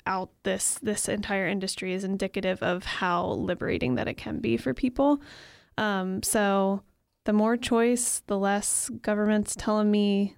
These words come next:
that these are your options, um, the better. And I think hopefully we're, we have the potential to move in that direction. So I'm optimistic about it.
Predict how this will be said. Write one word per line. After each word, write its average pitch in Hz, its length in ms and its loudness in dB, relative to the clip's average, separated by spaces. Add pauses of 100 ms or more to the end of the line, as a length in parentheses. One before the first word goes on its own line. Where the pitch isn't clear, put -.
(160)
that 240 320 -8
these 208 220 0
are 190 100 0
your 185 160 -2
options, 269 720 2
um, 190 300 -2
the 185 80 -4
better. 196 320 0
And 208 120 0
I 190 100 0
think - 680 -6 (240)
hopefully 220 360 0
we're, 190 260 -4 (580)
we 220 60 2
have 214 120 2
the 208 80 -4
potential 196 400 -6
to - 140 -8
move 180 160 -2
in - 80 -4
that - 160 -6
direction. - 500 -6
So - 260 -6 (140)
I'm 247 140 4
optimistic 277 500 -2
about - 240 -2
it. - 100 -6